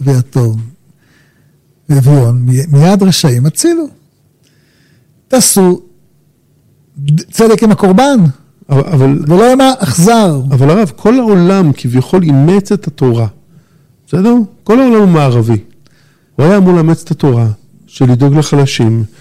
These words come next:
Speaker 1: נכון.
Speaker 2: לדאוג לאלמנה,
Speaker 1: Mhm.
Speaker 2: לדאוג לגרושה,
Speaker 1: Mhm.
Speaker 2: לדאוג לאם החד-הורית,
Speaker 1: Mhm.
Speaker 2: לדאוג לגר, לדאוג ל-, ל-, ל-, לנכה. נכון?
Speaker 1: נכון.
Speaker 2: אמור.
Speaker 1: נכון.
Speaker 2: אז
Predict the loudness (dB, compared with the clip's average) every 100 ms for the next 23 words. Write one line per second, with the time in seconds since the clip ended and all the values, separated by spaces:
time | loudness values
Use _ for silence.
0 | -20 -10 -4 0 0 0 2 2 2 2
1 | 2 -2 -6 -14 -2 0 2 2 0 0
2 | 0 0 -2 -2 -2 0 2 2 0 -2
3 | 0 0 2 0 0 0 0 2 0 -2
4 | -8 -4 -2 0 0 0 2 0 0 0
5 | 0 -2 -8 _ -10 -2 0 0 0 0
6 | 0 0 0 0 0 0 0 0 0 0
7 | 0 0 0 0 -2 -2 -4 -10 _ _
8 | _ _ _ _ -2 0 2 0 -4 -18
9 | -6 -6 -4 -6 -6 -10 _ _ -4 0
10 | 2 2 -2 -8 -20 -20 -20 -20 -20 -20
11 | -20 _ _ -6 -4